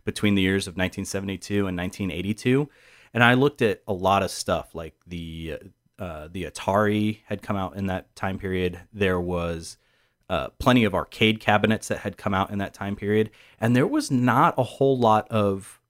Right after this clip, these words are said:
children represented in games. There were a lot of things like spaceships, airplanes, cars, motorcycles, those kinds of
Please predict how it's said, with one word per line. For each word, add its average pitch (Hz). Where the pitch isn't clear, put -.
children 120
represented 101
in 87
games. 85
There 113
were 117
a 131
lot 139
of 127
things 113
like 95
spaceships, 101
airplanes, 95
cars, 98
motorcycles, 104
those 117
kinds 101
of 92